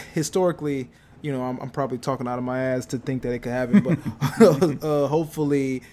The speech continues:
Speaker 1: you know, the N F L P A and, and how the league is run and the front offices and, uh, can f-, come to terms and, and, and make it a smooth thing so that we can get this thing done, man. 'Cause right now, um, even, you know, kudos to the N B A and what they're doing. So
Speaker 2: Yeah.
Speaker 1: hopefully N F L can,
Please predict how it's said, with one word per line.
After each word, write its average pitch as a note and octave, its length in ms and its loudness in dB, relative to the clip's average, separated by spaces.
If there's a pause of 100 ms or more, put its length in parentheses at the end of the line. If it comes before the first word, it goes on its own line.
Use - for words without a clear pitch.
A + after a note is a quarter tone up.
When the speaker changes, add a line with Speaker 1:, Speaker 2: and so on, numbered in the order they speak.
(280)
Speaker 1:
you C#3+ 160 0
know, B2 240 -2
the B2 140 -4
N B2+ 80 -4
F B2 80 -6
L A#2+ 80 -6
P B2+ 200 -4
A B2 200 -2
and, A#2+ 100 -4
and A#2+ 240 -6
how B2 160 -4
the A#2+ 100 -4
league A#2+ 280 -4
is A2+ 100 -8
run A#2 300 -4
and A2+ 100 -6
the A2 60 -10
front A#2 240 -8
offices A2+ 360 -10
and, A2+ 240 -10
uh, A2+ 280 -10 (280)
can D3+ 180 -2
f-, - 200 -10
come F3 220 0
to C#3+ 60 0
terms C3+ 400 -6
and, A#2+ 200 -4
and, B2 320 -10
and B2 120 -6
make C3 180 -4
it B2 80 -6
a A#2 40 -6
smooth B2+ 500 -6
thing B2 380 -6 (240)
so - 120 -6
that D#3 80 2
we F#3+ 100 2
can A3+ 100 0
get G3 140 2
this F#3 160 -6
thing D#3+ 240 -2
done, C#3+ 240 0
man. B2+ 180 -4
'Cause B2 160 -8
right C#3 200 0
now, C#3+ 380 -2 (380)
um, C#3 220 -8
even, G#3 560 0
you F3+ 60 -2
know, D3+ 100 0
kudos D#3+ 380 -2
to D3+ 60 -12
the D3 100 -4
N D3 140 -6
B C#3 180 -2
A C3 360 -2
and B2+ 120 -10
what B2 120 -8
they're C3+ 160 -4
doing. A#2 300 -6
So C3+ 120 -4
Speaker 2:
Yeah. D3 40 0
Speaker 1:
hopefully F3 320 -4
N C#3 80 -6
F C3 140 -8
L B2 120 -4
can, A#2 320 -10